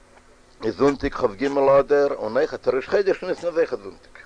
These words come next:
וואו דא קומט צו, א דריטער ענין, וואו דאס איז, וואו דאס איז דער ערב פון חוב גימל אדר. חוב גימל אדר, דאס חלת ימי המילואים, דער ראשון למילואים, און שבת איז דאך מנין מזבח אין כולו ימין,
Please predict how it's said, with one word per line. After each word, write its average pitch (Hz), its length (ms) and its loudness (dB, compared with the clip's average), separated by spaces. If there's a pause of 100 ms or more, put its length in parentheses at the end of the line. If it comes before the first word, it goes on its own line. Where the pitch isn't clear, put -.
(180)
וואו 98 140 -12
דא 156 140 4
קומט 120 220 -8
צו, 165 220 0
א - 20 6
דריטער 165 540 4
ענין, 175 420 -4 (720)
וואו 123 120 6
דאס 131 220 2
איז, 175 160 2 (800)
וואו 113 100 -2
דאס 113 220 -4
איז 156 80 -6
דער 131 260 2
ערב 180 340 6
פון 160 140 -2
חוב 147 180 0
גימל 151 320 -2
אדר. 123 220 0 (100)
חוב 85 200 -14
גימל 139 320 0
אדר, 139 260 2
דאס 107 180 -4
חלת 151 320 4
ימי 127 200 0
המילואים, 110 500 -2
דער 104 140 2
ראשון 135 280 -2
למילואים, 104 500 -4
און 95 80 -8
שבת 151 300 2
איז 117 140 -4
דאך 113 160 -8
מנין 135 280 -2
מזבח 117 420 0
אין 104 100 -12
כולו 131 240 -2
ימין, 107 480 -6